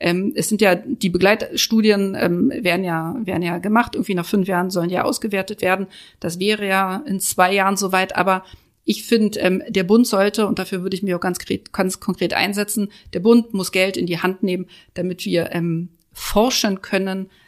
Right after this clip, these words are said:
was letztendlich, ähm, Medizinalcannabis, ähm, ausmacht bei Patienten. Und, ähm, da nehme ich jetzt mal ein Beispiel, was tatsächlich heute über den Ticker lief, nämlich, ähm,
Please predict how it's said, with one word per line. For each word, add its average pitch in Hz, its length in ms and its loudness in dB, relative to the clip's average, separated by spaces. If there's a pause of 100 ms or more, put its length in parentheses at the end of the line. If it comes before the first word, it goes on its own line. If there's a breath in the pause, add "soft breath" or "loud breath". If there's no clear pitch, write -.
(140 soft breath)
was 196 200 0
letztendlich, 175 840 -2
ähm, 170 380 0
Medizinalcannabis, 170 1200 -4 (260 soft breath)
ähm, 165 220 -2
ausmacht 240 460 2
bei 185 100 2
Patienten. 196 600 0
Und, 185 280 0
ähm, 185 220 2 (300 loud breath)
da 185 100 4
nehme 202 160 8
ich 220 80 2
jetzt 196 180 2
mal 208 80 6
ein 185 80 4
Beispiel, 202 340 2
was 190 300 0 (460)
tatsächlich 190 460 -2
heute 202 200 2
über - 160 0
den 175 60 -2
Ticker 220 280 0
lief, 208 280 0
nämlich, 202 420 2
ähm, 185 300 0